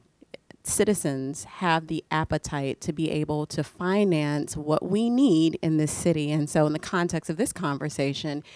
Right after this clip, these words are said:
it is talking about, you know, the harbor and, you know, how we want to make sure that that is a public good, um, for the city of Boston a-, as well as beyond.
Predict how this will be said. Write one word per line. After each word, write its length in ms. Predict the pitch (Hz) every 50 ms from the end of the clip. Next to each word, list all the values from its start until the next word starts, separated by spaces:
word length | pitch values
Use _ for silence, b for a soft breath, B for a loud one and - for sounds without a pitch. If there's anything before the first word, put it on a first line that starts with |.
| B B B B
it 100 | 185 175
is 160 | 175 160 -
talking 400 | - - - 156 151 - - 156
about, 460 | 151 143 143 143 143 139 139 - -
you 80 | 165 156
know, 360 | 139 131 135 131 139 143 151 -
the 60 | - 151
harbor 540 | - - 175 175 160 - - - 185 180 - B B B B B B
and, 260 | - 165 156 151 151
you 80 | 151 147
know, 100 | 147 147
how 220 | 143 - 170 160
we 140 | 160 175 170
want 300 | 160 156 156 147 139 -
to 100 | - 165
make 200 | 160 151 151 -
sure 260 | - - - 147 147
that 120 | 143 147 -
that 160 | 151 151 151
is 120 | 147 139
a 60 | 143 -
public 460 | - - - 165 - 151 - - _
good, 360 | - 135 131 120 - - - - B B B B B B B
um, 260 | 151 147 139 139 139
for 120 | - - 135
the 80 | 147
city 260 | - - - 175 160
of 80 | 147 143
Boston 580 | 160 175 208 196 - - 151 139 135 143 143 - -
a-, 160 | - - -
as 160 | 156 160 151 151
well 160 | 143 135 135
as 100 | 139 151
beyond. 580 | 143 151 147 156 175 - - - - - -